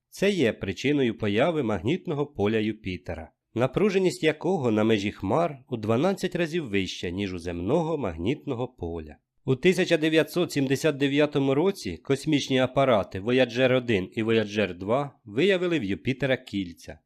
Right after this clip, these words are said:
Вони складаються з дуже дрібних пилинок. Ці пилинки поступово падають в атмосферу планети, а їхнє місце займають інші, які утворюються під час зіткнення малих супутників з метеоритними тілами.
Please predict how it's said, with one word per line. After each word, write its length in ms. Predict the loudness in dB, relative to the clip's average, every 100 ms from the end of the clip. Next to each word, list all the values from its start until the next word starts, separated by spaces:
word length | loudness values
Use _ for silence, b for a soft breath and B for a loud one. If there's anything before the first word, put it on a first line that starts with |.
| _
Вони 220 | -2 0
складаються 640 | 0 0 2 4 4 2 -4
з 80 | -6
дуже 360 | 0 0 0
дрібних 500 | -2 -2 0 -2 -2
пилинок. 640 | -4 -4 -2 -4 -8 -12 _ _ _ _
Ці 140 | -6
пилинки 520 | 0 0 2 0 -4
поступово 560 | -8 -8 -8 -6 -4 -6
падають 500 | -2 0 0 -4 -6
в 40 |
атмосферу 640 | -10 -8 -12 -6 -4 -2 -4
планети, 640 | -4 -2 -2 -6 -10 -20 _
а 100 | -4
їхнє 280 | -2 0 0
місце 340 | 2 -2 -2 0
займають 600 | 0 2 0 -2 -6 -8
інші, 440 | -6 -8 -12 -10
які 260 | -10 -4 -4
утворюються 680 | -4 -2 0 2 0 -2 -6
під 220 | -6 -4
час 200 | -4 -4
зіткнення 500 | -6 -6 -4 -2 0
малих 300 | 0 -2 -4
супутників 800 | -8 -6 -6 -6 -8 -12 -14 -12
з 100 | -8
метеоритними 840 | -6 -2 -2 0 -2 -2 -4 -4
тілами. 560 | -4 -4 -4 -6 -8